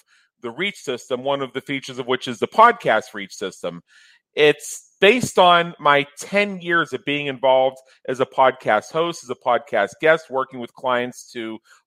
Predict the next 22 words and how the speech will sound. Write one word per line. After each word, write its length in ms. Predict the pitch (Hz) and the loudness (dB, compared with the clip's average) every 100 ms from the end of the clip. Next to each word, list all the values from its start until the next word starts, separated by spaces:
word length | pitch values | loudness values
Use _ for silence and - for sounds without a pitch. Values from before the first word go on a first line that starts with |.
| 135 | 2
launch 320 | 185 254 - | 2 2 -2
podcasts 560 | 143 123 123 123 120 - | 0 2 2 0 0 -2
as 40 | |
their 120 | 123 | -8
key 240 | - 151 143 | -8 -10 -6
networking, 520 | 139 127 135 131 127 | -4 -4 -6 -8 -14
client 320 | - 131 127 | -8 -6 -6
attraction, 600 | 127 139 123 120 - 123 - _ - | -6 -2 0 0 -6 -16 -18 _ -18
and 120 | 127 | -16
celebrity 500 | - 139 139 139 135 | -8 -2 -2 -2 -2
expert 320 | 131 - 131 | -4 -4 -14
branding 400 | - 127 123 117 - | -6 -4 -4 -10 -10
tool. 300 | 135 104 92 | -6 -6 -6
And 80 | |
if 140 | 101 - | -6 2
I 340 | 180 247 262 _ _ _ _ | 2 2 -2 _ _ _ _
had 240 | 170 180 170 | 2 4 4
a 160 | 147 _ | 0 _
dollar 460 | 143 147 139 113 113 | 2 2 2 -2 -8
for 240 | - 113 - | -8 -10 -4
every 260 | 151 202 | -4 -4
time 640 | 202 160 151 147 147 147 | -12 -6 -2 0 -2 -6